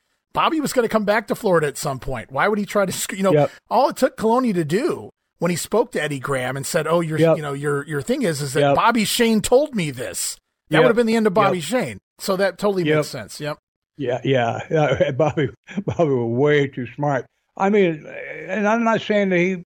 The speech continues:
Speaker 2: was of that kind of person. The fact that my friend, dear friend Louise, uh, had a lot of affection for Bobby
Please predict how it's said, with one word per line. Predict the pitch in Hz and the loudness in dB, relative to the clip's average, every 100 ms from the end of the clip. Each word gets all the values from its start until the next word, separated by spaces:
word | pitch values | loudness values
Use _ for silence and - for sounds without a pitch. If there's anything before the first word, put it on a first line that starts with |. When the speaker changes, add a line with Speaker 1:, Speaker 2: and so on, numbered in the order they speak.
| - | -8
Speaker 2:
was | 180 165 | -4 0
of | 185 180 | 2 2
that | 185 | 0
kind | - 185 | 0 0
of | 196 | 0
person. | 226 233 - 226 113 - _ _ _ | 0 0 0 -2 -2 -8 _ _ _
The | 165 | -6
fact | - 247 240 185 | 2 2 2 0
that | 156 | 0
my | 165 156 - | 0 0 0
friend, | 165 156 135 | 0 2 2
dear | 147 | 0
friend | - 147 139 135 | 0 -2 0 0
Louise, | 139 135 127 113 113 - _ - | 2 4 2 0 -6 -16 _ -2
uh, | 131 120 113 | 2 2 2
had | 151 143 | 4 4
a | |
lot | 139 139 | 4 4
of | 123 | 2
affection | 120 147 135 - 127 | -2 -2 -2 -2 -6
for | 127 | -4
Bobby | 117 131 135 135 143 | 0 2 2 2 -2